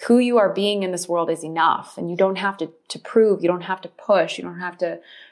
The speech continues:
try so damn hard that your existence, like, if you look up the word be in the dictionary, it's, um, as a verb,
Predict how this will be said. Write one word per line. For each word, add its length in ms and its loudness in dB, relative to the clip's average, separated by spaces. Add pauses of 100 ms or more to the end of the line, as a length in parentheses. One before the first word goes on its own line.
try 300 2
so 220 4
damn 240 0
hard 400 -4
that 260 -2
your 220 2
existence, 640 -6
like, 160 -4
if 140 -10
you 80 -4
look 180 0
up 160 -2
the 100 -4
word 300 -6
be 400 -6
in 100 -10
the 60 -12
dictionary, 760 -6 (440)
it's, 360 0 (380)
um, 520 0
as 220 0
a 80 2
verb, 560 0